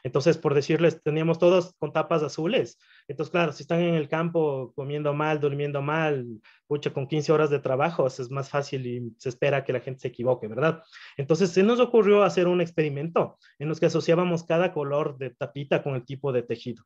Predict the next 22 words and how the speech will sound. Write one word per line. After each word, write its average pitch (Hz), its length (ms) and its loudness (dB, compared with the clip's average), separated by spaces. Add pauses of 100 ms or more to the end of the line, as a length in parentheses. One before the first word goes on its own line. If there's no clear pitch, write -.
(120)
Entonces, 127 240 -8
por 135 100 -4
ejemplo, 135 320 -2
las 123 240 -4
tapitas 139 460 -2
rojas 151 460 0 (240)
son 135 440 -4
vaso, 143 480 0
la 127 180 -4
tapita 135 400 -6
verde, 135 480 -2 (160)
me 123 120 -12
acuerdo, 123 240 -10
creo 127 160 -10
que - 80 -8
era, 123 220 -4 (200)
era 127 220 -4
músculo, 147 640 -2
la 131 120 0
tapita - 300 -10
amarilla 131 380 -2
era 117 340 -6